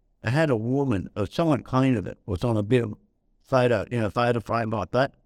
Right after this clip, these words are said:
They had a woman with a Bible beside it, a boy's son. And it says that, it said up the top in the corner, it said, "Are you living the way you want to live? If not, why not?" And I thought,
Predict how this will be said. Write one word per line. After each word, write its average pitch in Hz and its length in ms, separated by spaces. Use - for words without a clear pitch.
They 127 100
had 165 160
a 120 80
woman 117 460
with 101 100
a 98 80
Bible 127 380
beside 101 480
it, - 180
a 90 80
boy's 113 300
son. 104 340
And 110 140
it 101 80
says 147 280
that, 123 180
it 107 160
said 143 280
up 120 160
the 104 80
top 120 320
in 101 80
the 85 100
corner, 120 420
it 92 100
said, 101 340
"Are 151 220
you 139 180
living 123 520
the 110 100
way 113 640
you 104 240
want 120 280
to 113 80
live? 101 440
If 156 240
not, 104 400
why 117 280
not?" 101 240
And 117 100
I 113 80
thought, 123 340